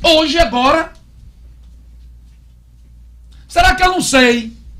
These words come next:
que empresas que eram bem organizadinhas vão ficar desorganizadas? Será que eu sou doido?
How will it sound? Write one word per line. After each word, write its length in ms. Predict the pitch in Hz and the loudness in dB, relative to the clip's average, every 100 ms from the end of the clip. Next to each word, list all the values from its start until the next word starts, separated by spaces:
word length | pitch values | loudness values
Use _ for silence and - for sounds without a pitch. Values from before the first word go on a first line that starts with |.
| - | -10
que 140 | - 370 | -2 0
empresas 420 | 311 302 294 277 | 0 -2 0 -2
que 60 | 294 | 0
eram 180 | 277 | -2
bem 160 | 202 392 | 0 2
organizadinhas 920 | 392 262 349 320 233 269 233 233 226 220 | 2 2 -4 -2 -4 -2 -2 -2 -4 -2
vão 160 | 302 | -2
ficar 280 | 254 277 262 | -2 -2 -2
desorganizadas? 840 | 233 233 208 233 180 165 - - - - - - - - - - - - - - - - - - - - - - - - - - - - - - - - - - - | 0 -2 -2 -6 -8 -8 -8 -12 -20 -20 -20 -20 -20 -20 -20 -20 -20 -20 -20 -20 -20 -20 -20 -20 -20 -20 -20 -20 -20 -20 -20 -20 -20 -20 -20 -20 -20 -20 -20 -20 -18
Será 120 | - | -12
que 60 | - | -8
eu 40 | |
sou 160 | - 190 | -4 -2
doido? 400 | 170 185 220 | -2 -4 -8